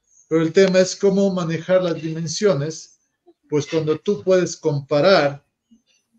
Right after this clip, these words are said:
puedes diferenciar, puedes o asociar el sistema Kempo,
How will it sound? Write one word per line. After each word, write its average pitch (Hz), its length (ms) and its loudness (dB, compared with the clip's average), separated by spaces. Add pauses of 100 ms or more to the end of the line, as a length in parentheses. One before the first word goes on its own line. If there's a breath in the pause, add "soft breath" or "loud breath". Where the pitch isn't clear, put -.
(960)
puedes 165 340 2
diferenciar, 160 1200 -2 (1200)
puedes 156 540 0 (420)
o 127 680 -4
asociar 160 1000 -4 (1900)
el 139 120 -4
sistema 165 580 -8
Kempo, 170 560 -4